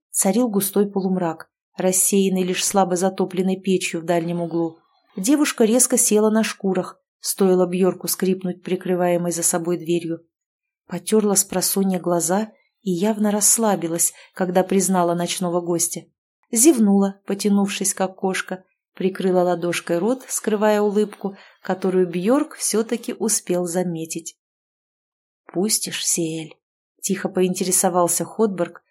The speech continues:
пересекая комнату и подходя к ней. «Не утерпеть мне».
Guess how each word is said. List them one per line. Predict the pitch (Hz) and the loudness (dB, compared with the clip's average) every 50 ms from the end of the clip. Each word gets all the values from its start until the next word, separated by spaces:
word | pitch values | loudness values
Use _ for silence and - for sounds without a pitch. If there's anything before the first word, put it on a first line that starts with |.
| _ _ - | _ _ -2
пересекая | - 190 190 185 - - 190 - 185 180 175 170 | 0 0 2 2 0 0 -2 0 0 2 2 0
комнату | 170 - 185 202 214 214 214 202 - 196 196 - _ _ _ | 0 2 2 2 4 4 2 0 -2 -6 -8 -8 _ _ _
и | - 185 | -8 -8
подходя | 190 - - - - 185 170 170 175 170 | -6 -6 -8 -6 -4 -4 -2 -2 -2 -4
к | 170 - | -4 -6
ней. | 170 165 165 160 - _ _ _ _ _ _ _ _ _ _ | -10 -10 -12 -12 -16 _ _ _ _ _ _ _ _ _ _
«Не | 185 175 170 | -6 -4 -4
утерпеть | 170 165 165 180 175 170 - - 170 165 165 - 165 | -4 -4 -4 -6 -6 -6 -8 -8 -8 -8 -8 -8 -10
мне». | 170 165 165 160 - _ | -10 -10 -12 -12 -16 _